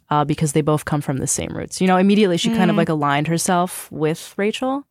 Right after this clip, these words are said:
Speaker 2: That's why I didn't trust her.
Speaker 1: Ugh.
Speaker 2: Rom-com rules, baby. The ex-girlfriend is always trouble.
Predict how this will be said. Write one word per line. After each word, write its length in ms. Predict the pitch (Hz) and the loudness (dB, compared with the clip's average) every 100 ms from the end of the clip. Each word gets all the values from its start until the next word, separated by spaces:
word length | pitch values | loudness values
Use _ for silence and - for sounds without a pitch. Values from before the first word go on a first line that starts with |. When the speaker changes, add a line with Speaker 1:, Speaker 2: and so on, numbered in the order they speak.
| - | -10
Speaker 2:
That's 240 | 226 - | -10 -4
why 140 | 240 208 | -4 -2
I 40 | |
didn't 220 | 196 185 | -4 -8
trust 280 | 196 185 - | -6 -8 -6
her. 160 | 170 - | -8 -4
Speaker 1:
Ugh. 180 | 190 196 | 2 4
Speaker 2:
Rom-com 480 | 254 320 285 311 247 | 4 2 0 0 0
rules, 260 | 247 233 | -2 -4
baby. 380 | 185 180 160 156 | -4 -4 -4 -8
The 140 | 165 - | -8 -8
ex-girlfriend 640 | 214 240 269 381 453 190 | -6 -2 2 4 4 2
is 100 | 466 | 0
always 300 | - 202 220 | 0 -2 -2
trouble. 320 | - 208 190 | -2 -2 -2